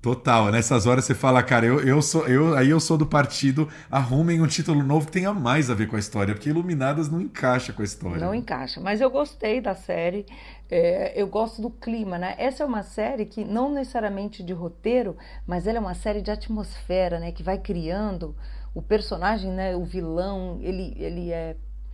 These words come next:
Speaker 2: insidioso, né? A primeira vez que ele aparece na, na, é uma cena, isso não é um spoiler, tá, gente? Uma cena da escadaria,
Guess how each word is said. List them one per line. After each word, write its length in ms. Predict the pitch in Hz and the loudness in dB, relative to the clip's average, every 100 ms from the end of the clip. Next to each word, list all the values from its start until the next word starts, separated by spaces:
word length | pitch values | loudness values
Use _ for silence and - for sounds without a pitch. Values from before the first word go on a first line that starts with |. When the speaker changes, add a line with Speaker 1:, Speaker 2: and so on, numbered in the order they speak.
| - - - | -12 -12 -8
Speaker 2:
insidioso, 1080 | 196 180 - 180 160 160 180 180 175 147 170 | -6 -6 -6 -6 -6 -2 0 0 0 -2 -2
né? 160 | 175 | 0
A 40 | 170 | -2
primeira 400 | 160 175 220 202 | -2 -2 0 0
vez 240 | 180 202 | -2 -4
que 120 | - | -4
ele 40 | 185 | -6
aparece 680 | 180 160 160 175 175 - 165 | -6 -6 -2 -2 -2 -6 -10
na, 280 | 156 147 | -8 -8
na, 140 | 156 160 - - | -10 -10 -12 -6
é 40 | |
uma 160 | 185 202 | -2 -2
cena, 280 | - 214 208 | -2 -4 -4
isso 160 | - | -6
não 80 | 320 | -6
é 20 | |
um 40 | 294 | -6
spoiler, 380 | 262 214 185 185 | -2 0 0 0
tá, 140 | 202 | -6
gente? 240 | 165 175 | -6 -8
Uma 80 | 185 | -8
cena 260 | 180 190 190 | -6 -6 -2
da 120 | 185 | -2
escadaria, 880 | 185 - - 170 160 165 208 190 | -2 -8 -4 -2 -2 -2 -2 -2